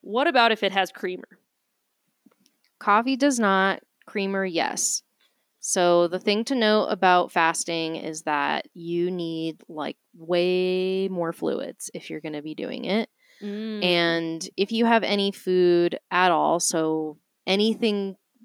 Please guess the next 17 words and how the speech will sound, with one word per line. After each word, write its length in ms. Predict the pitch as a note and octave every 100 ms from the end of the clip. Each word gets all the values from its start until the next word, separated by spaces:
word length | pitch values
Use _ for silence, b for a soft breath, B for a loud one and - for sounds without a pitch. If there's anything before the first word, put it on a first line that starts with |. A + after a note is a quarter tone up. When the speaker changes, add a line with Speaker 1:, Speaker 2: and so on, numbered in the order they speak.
| _
Speaker 2:
that 180 | - E3+
ha-, 300 | - - F3 -
is, 520 | F#3 F3+ D#3+ - - - _ _ _ _ _ _ _ _ _ _ _ _
I 60 | G3
don't 100 | G#3+
wanna 120 | A3
say 120 | A#3
calorically 580 | G#3 - E3 D#3+ F#3+ A3+
dense, 240 | A3 A#3+ A#3
but 140 | -
anything 500 | - A3+ B3+ A#3+ A3+ G#3+
Speaker 1:
Mm-hmm. 60 |
Speaker 2:
basically 540 | F#3 F#3 G3+ - F#3 F3+
with 440 | E3 F3 E3 D#3+ - _ _ _ _ _ _ _ _ _ _ _ _
calories 640 | - F#3+ E3+ E3+ E3 E3 D#3
or 200 | - D#3+
macros 840 | D3+ B2 - F3+ G3 A3+ A3+ -